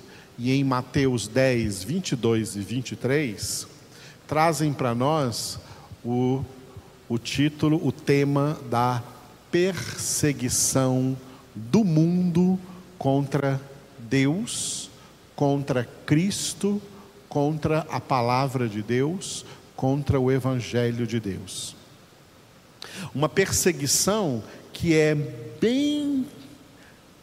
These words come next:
definida pelo rei Davi. Eu não preparei um slide, mas você poderá, quem tá em casa poderá ver aí pela tela,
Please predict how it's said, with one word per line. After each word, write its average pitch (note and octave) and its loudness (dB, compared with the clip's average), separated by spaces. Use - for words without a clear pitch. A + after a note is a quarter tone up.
definida F3 2
pelo D#3+ 4
rei E3 0
Davi. C3+ 0
Eu A#2+ 0
não D3+ 4
preparei B2+ 2
um A#2+ 0
slide, A#2+ 0
mas A#2 0
você A#2 -2
poderá, A#2 0
quem B2+ 0
tá B2 0
em B2 0
casa B2 2
poderá B2 2
ver A#2 2
aí A#2+ 2
pela A#2+ 2
tela, C#3+ 2